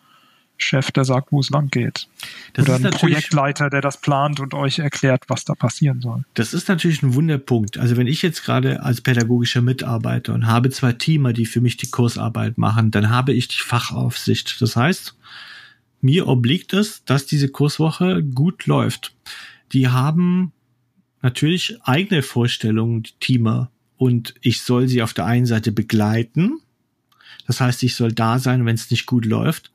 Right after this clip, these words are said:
Speaker 2: Auf der anderen Seite habe ich die Aufsicht. Es ist natürlich schwierig, jemand zu sagen,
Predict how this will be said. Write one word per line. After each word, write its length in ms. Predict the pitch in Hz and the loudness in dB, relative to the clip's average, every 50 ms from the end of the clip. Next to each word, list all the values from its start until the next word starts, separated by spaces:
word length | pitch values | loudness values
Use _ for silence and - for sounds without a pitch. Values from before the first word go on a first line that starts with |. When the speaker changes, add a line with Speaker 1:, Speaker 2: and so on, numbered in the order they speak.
| _ - | _ -4
Speaker 2:
Auf 120 | 123 123 | -2 -2
der 140 | - - 110 | 0 0 0
anderen 320 | 120 139 160 165 165 165 | 2 2 2 2 2 2
Seite 380 | 147 151 139 139 135 160 156 135 - - - - - _ | 2 0 0 0 0 -2 -2 -2 -6 -12 -20 -20 -12 _
habe 200 | - 127 127 131 | 0 2 2 2
ich 80 | - | 0
die 160 | - - - | 0 0 0
Aufsicht. 880 | 78 113 123 127 123 - - - 113 107 107 - - - - - - - _ _ _ _ _ _ - - _ _ _ | 0 2 0 0 -2 -4 -4 -2 -2 -2 -2 -4 -6 -10 -12 -12 -14 -14 _ _ _ _ _ _ -20 -20 _ _ _
Es 100 | - 120 | -2 -2
ist 100 | - - | 0 0
natürlich 320 | 135 127 - - 139 135 - - | -2 0 0 0 0 0 0 -2
schwierig, 400 | - 143 156 180 165 165 - - | 0 0 0 2 0 0 0 0
jemand 300 | 131 131 123 117 120 120 | 0 0 2 0 -2 -2
zu 100 | - 120 | -4 -4
sagen, 600 | 113 117 113 110 120 139 139 151 151 151 151 | -2 -2 0 0 0 0 0 0 0 0 -2